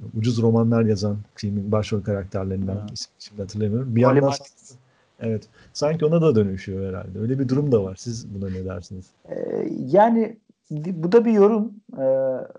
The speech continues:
Speaker 2: ben hani o üçüncü adamı hep, e, Harry Lime olarak düşündüm. E, ama yani bir süre sonra şeyi gerçekten bu-, beceriyor. Yani, e,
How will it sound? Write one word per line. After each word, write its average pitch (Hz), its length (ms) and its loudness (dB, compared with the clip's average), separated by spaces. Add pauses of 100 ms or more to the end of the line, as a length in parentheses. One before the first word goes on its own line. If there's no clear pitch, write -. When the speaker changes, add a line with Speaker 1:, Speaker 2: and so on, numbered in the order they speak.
(200)
Speaker 2:
ben 147 120 6
hani 160 280 0 (120)
o 156 160 -4
üçüncü 151 360 -4
adamı 151 280 0
hep, 165 260 -8
e, - 20 -8 (400)
Harry 143 200 2
Lime 143 300 2
olarak 101 380 0
düşündüm. 147 520 -14 (560)
E, 107 500 -2 (1200)
ama 180 220 4
yani 175 540 2
bir 160 120 -6
süre 196 240 2
sonra 196 640 0 (140)
şeyi 170 300 2
gerçekten 175 600 0
bu-, 170 240 -4 (220)
beceriyor. 139 580 2
Yani, 110 440 -2 (680)
e, 104 580 -6